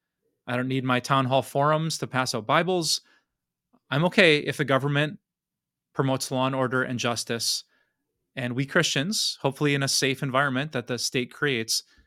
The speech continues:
can do our work by grabbing our Bibles and sharing law and gospel.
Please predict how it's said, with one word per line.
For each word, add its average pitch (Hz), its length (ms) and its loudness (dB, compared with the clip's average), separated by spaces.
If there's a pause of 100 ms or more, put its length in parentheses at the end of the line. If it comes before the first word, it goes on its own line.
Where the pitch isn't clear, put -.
(120)
can 135 100 -4
do 127 140 0
our 190 140 4
work 117 380 -4 (220)
by 127 120 -4
grabbing 127 340 0
our 117 40 -2
Bibles 113 540 -2 (200)
and 117 120 -8
sharing 113 240 -6
law 107 120 -6
and 107 80 -8
gospel. 110 380 -8